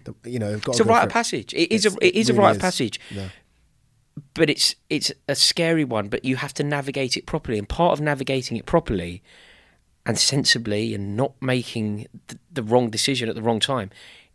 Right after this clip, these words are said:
Speaker 2: is through the education that you get away from school.
Speaker 1: School.
Speaker 2: It's
Speaker 1: Yeah.
Speaker 2: the education in the flats.
Speaker 1: Yeah.
Speaker 2: It's the education in, with your schoolmates, but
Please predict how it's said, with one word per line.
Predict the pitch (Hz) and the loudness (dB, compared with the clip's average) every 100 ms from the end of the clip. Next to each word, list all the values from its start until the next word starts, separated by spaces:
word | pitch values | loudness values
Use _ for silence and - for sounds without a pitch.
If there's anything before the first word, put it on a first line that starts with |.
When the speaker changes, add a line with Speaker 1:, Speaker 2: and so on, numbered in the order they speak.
| _ | _
Speaker 2:
is | 156 160 131 - | 2 2 0 -2
through | - 151 139 - _ _ _ _ _ _ - | 0 -2 -2 -10 _ _ _ _ _ _ -14
the | 147 160 | 0 2
education | 165 - 160 147 | 2 0 -2 -2
that | 135 | -6
you | 131 | -4
get | 147 117 | -4 -2
away | 127 139 | 0 -2
from | 135 131 127 131 _ | -2 -6 -6 -12 _
school. | - - 160 | -6 -2 0
Speaker 1:
School. | 117 117 113 _ _ _ | 0 0 -4 _ _ _
Speaker 2:
It's | 131 | 0
Speaker 1:
Yeah. | 110 | 2
Speaker 2:
the | |
education | 156 143 151 131 143 | 2 0 -2 -2 -2
in | 127 | -4
the | |
flats. | - 139 - - 101 | -2 -4 -4 -8 -4
Speaker 1:
Yeah. | 107 | -2
Speaker 2:
It's | 107 | 0
the | 139 | 0
education | 139 139 139 131 131 | 0 -4 -4 -2 0
in, | 127 131 127 - - - - _ _ _ - | 0 0 -4 -10 -20 -20 -20 _ _ _ 2
with | 147 | 4
your | 143 | 4
schoolmates, | - 160 156 123 107 - | 2 2 4 4 2 2
but | 139 127 | 2 2